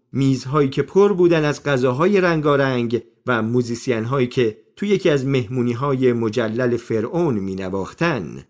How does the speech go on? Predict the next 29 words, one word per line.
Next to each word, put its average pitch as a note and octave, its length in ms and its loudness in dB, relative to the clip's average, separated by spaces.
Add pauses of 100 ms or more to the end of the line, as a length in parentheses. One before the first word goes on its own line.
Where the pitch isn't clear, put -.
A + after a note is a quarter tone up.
(260)
تزئین G2+ 440 -8
شده E2 280 -8
بود. C#2 320 -16 (800)
افراد D#3+ 380 2
باسوادی C#3 640 2
مثل C3 300 -2
پپی D#3+ 600 -2 (280)
برای C3+ 380 2
تجلیل C#3 680 -2
از C#3+ 180 -2
کارای C#3+ 360 2
فوق‌العاده‌ای B2 800 2
که A2 300 -2 (160)
فرعون D3 600 0
برای G2 320 -2
مردمش G2 640 -4
انجام C3+ 440 2
می‌داد B2 640 2 (180)
و C#3+ 80 2
با D3 140 4
تأکید D3+ 680 0
بر C#3 140 2
این D#3 180 2
که C3 400 2 (160)
همه F3+ 720 0 (160)
زیر F3 340 -2
چتر D#3+ 460 -2
پادشاهی C#3+ 680 0
فرعون D3 720 2